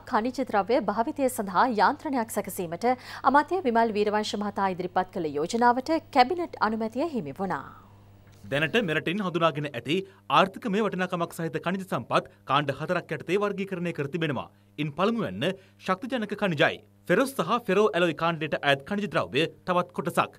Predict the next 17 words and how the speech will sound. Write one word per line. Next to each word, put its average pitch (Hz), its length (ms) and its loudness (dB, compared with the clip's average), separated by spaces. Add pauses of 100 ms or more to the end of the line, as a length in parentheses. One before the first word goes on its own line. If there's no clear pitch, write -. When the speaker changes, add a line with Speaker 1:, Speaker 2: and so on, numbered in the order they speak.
(120)
Speaker 2:
ෆෙරොස් 165 320 2
නොවන 147 340 0
ඛනිජ 180 260 -2
සහ 147 300 -4
ලෝහමය 170 360 2
නොවන 180 260 0
කාණ්ඩයට 170 420 -2
අයත් 147 220 2
ඛනිජද 170 300 -4 (280)
වර්ගීකරණයට 165 680 -2
අයත්. 147 320 4 (160)
ඒ 131 140 0
අතරින් 151 400 2
ඉල්නමයිට්, 147 540 2
සර්කෝන්, 151 560 2
රූටයිල් 170 380 2
සහ 120 220 -6